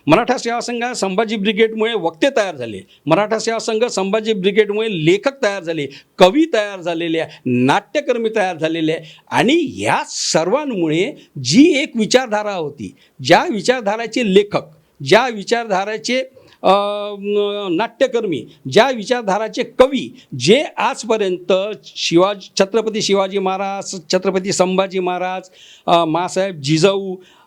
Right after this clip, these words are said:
बाबासाहेब आंबेडकर, शाहू महाराज,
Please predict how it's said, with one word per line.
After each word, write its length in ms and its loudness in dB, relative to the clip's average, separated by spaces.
बाबासाहेब 580 4
आंबेडकर, 720 0
शाहू 480 2
महाराज, 340 -4